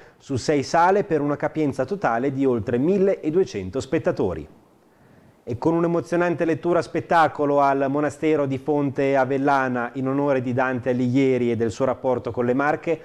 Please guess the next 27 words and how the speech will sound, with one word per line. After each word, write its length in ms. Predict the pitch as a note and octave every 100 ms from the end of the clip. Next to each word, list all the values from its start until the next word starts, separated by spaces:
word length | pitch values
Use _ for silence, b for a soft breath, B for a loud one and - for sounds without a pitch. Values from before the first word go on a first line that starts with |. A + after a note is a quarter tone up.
| B B
si 160 | - -
è 60 | F#3
conclusa 500 | G#3 G3 G3+ D#3 C3+
domenica 540 | C#3 D3+ C#3+ B2+ C3
ventisei 520 | A#2+ D#3+ D3+ D3 C#3+
settembre 640 | B2+ C#3+ D3 E3+ F3+ F3+ -
la 120 | C#3
prima 220 | C3+ G3
edizione 640 | F#3+ F#3+ - D#3+ E3 E3 D#3+
del 320 | C#3 C3+ B2+
Festival 520 | B2 F#3 F3 F3 D3 C#3
del 180 | F#3
Libro 320 | E3 B2 B2+ C#3+
nelle 240 | D3+ E3
Terre 260 | C#3 A2+ B2
di 120 | C#3+
Mezzo, 420 | A2+ D#2+ E2+ D#2+ B B B
organizzato 760 | - C3 C3 C3 A#2 C#3 C3 C3
e 60 | A#2+
promosso 520 | C#3 D3 F3 F3+ G3
dall'Unione 540 | D#3 C3+ C#3 D3 C3
Montana 480 | C3 F3 C#3+ A#2 A#2+
del 160 | D3 D3
Catria 480 | A#2 F#2+ - C3+
e 100 | -
del 140 | C3+ D#3
Nerone. 460 | D#3+ D3 F2+ E2